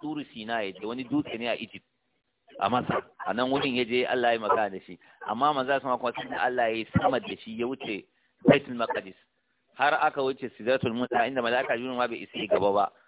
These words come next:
Sannan Ubangiji Ta'ala ya gana da shi. Wannan saboda darajar sa wajen Allah subhanahu wa ta'ala. Yace, "Muhalun", zai taɓa yiwuwa ba,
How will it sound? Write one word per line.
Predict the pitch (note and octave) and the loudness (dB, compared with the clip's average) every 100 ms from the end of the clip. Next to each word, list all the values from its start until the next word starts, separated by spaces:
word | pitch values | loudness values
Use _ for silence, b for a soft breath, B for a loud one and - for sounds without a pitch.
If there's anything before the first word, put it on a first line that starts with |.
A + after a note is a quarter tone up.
| b _ - | b _ -8
Sannan | G#2+ G#2 A#2 B2 - - - | -6 -4 -4 -6 -12 -18 -6
Ubangiji | G2+ A2 A2+ A2+ | -4 -4 -6 -6
Ta'ala | G#2 F#2+ G2+ | -2 0 0
ya | G2+ | 0
gana | G#2 G2+ F#2 | -2 -4 -8
da | F2+ | -12
shi. | D#2 - - _ _ _ _ _ - | -14 -14 -18 _ _ _ _ _ -6
Wannan | A2+ G#2+ | -2 0
saboda | A#2 G#2 G2 - | 2 2 2 0
darajar | A2 A2+ A2 G2+ | 0 0 -2 -2
sa | - - - _ | 2 0 0 _
wajen | - - G#2 | -4 -2 -4
Allah | - G#2 F#2 | -4 -4 -4
subhanahu | F#2+ F2+ G2 F#2 F2 | -6 -10 -10 -12 -14
wa | |
ta'ala. | - G#2 - _ _ _ _ _ _ _ _ _ _ - | -16 -18 -20 _ _ _ _ _ _ _ _ _ _ -14
Yace, | - - G2+ | -12 -8 -8
"Muhalun", | F#2+ F2+ A#2 A2+ G2 E2 - _ _ - | -8 -4 0 0 0 -10 -20 _ _ -14
zai | G#2+ A2+ | -10 -8
taɓa | - - | -6 -4
yiwuwa | G2+ G2 F#2+ | -4 -2 -4
ba, | F#2 | -4